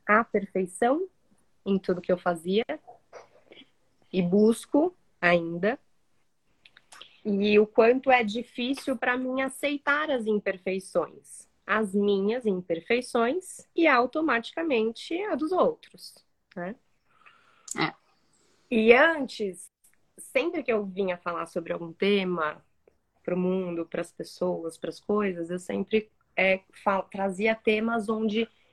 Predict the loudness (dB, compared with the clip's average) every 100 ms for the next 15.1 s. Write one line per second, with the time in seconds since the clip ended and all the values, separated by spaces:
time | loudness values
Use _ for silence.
0 | _ -2 2 2 0 -2 -2 -2 -2 -6
1 | -6 -2 0 2 0 2 2 0 -2 -6
2 | 0 0 2 2 0 -6 _ _ -20 -20
3 | _ _ _ _ 2 2 0 0 2 2
4 | 2 2 0 -6 -2 0 -2 0 0 2
5 | 0 0 -2 -4 -4 -6 -4 -6 0 2
6 | 4 4 2 0 0 0 0 0 2 2
7 | -2 -4 -2 0 2 4 2 -2 -6 -6
8 | -6 -6 -10 -16 -10 -4 2 4 4 0
9 | -4 -6 -4 -6 -2 -2 2 2 2 -4
10 | -12 -12 -16 -20 _ _ _ _ _ _
11 | _ -20 _ -20 _ _ _ -4 -4 -6
12 | _ _ -2 0 -2 -4 -2 -4 0 0
13 | -2 -6 -10 -10 -6 -2 -2 -2 -4 -4
14 | -4 -6 -8 -6 -4 -6 -6 -6 -4 -2